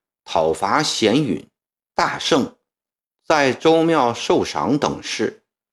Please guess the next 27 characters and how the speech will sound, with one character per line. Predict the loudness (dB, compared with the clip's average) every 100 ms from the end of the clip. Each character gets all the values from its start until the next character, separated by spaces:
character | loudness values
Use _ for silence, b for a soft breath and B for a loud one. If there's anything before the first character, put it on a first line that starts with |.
| _ _
此 | -8 -2 0
盘 | 2 2 2 0 -2 -10 _ -6
是 | -2
迄 | 2 2
今 | 2 4 4
为 | 4 4
止 | 2 0 2 0
出 | -2 0
土 | 0 -2 -4
的 | -4
最 | 0 2 2
大 | 2 -2 -2 -2
的 | -4 -4 _ _ _ -10
西 | -4 0 2
周 | 4 4 4
青 | 0 0 0
铜 | -2 -4
器 | -2 0 0
皿， | 0 -2 -8 _ _ _ _ _ _
正 | 0 2
拟 | 4 2
送 | 2 2 2
入 | 4 4 2
大 | 0 -2 0
内 | 0 0
珍 | 0 0
藏， | -2 -6 -8 -10